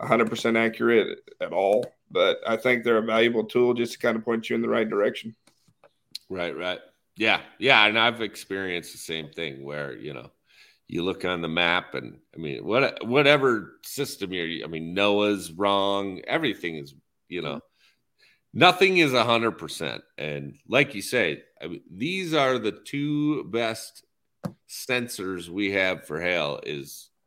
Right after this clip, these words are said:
Speaker 2: go out and look.
Speaker 1: Right.
Speaker 2: And, uh, it ju-, it takes time. That's the problem.
Speaker 1: That
Speaker 2: And
Speaker 1: is the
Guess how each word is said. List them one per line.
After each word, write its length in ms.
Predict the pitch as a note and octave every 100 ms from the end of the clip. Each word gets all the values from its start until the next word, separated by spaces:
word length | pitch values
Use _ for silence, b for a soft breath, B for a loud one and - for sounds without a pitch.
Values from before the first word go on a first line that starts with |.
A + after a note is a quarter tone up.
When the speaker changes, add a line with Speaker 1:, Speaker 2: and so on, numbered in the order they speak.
| _ -
Speaker 2:
go 220 | G2+ G#2
out 240 | G#2+ - -
and 140 | D#2 C#2+
look. 420 | E2 D2+ - _ _ _ _ -
Speaker 1:
Right. 280 | - - -
Speaker 2:
And, 360 | C#2 C#2 C2+
uh, 320 | C#2 B1+ B1 - _ _ _ _ _ _
it 40 | F2
ju-, 240 | G#2 - -
it 160 | -
takes 280 | C3+ C3+ -
time. 320 | A2+ C3 A#2 -
That's 280 | - F#2 -
the 100 | -
problem. 580 | - F#2+ G#2 - C2 C#2 -
Speaker 1:
That 40 |
Speaker 2:
And 220 | C#2+ -
Speaker 1:
is 200 | A#2+
the 40 | A2+